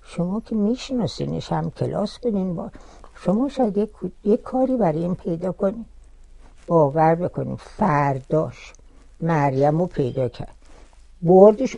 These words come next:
عضو سفارتش کرد، بهش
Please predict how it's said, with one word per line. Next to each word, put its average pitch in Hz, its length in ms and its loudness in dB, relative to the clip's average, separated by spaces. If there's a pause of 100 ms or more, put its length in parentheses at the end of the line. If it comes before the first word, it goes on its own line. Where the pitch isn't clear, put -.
عضو 185 440 2
سفارتش 151 960 -4
کرد، - 280 -8 (1300)
بهش 165 520 4